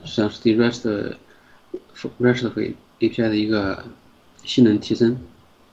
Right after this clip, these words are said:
然后Web Socket的A P I，Web Socket呢是在T C P链接上提供的双，双工通讯协议。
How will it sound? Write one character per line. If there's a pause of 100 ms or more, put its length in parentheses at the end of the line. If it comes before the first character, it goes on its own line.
(1200)
然
后
Web
Socket
的
A
P
I，Web
Socket
呢
是 (460)
在
T
C
P
链
接
上
提
供
的
双， (100)
双
工
通
讯
协
议。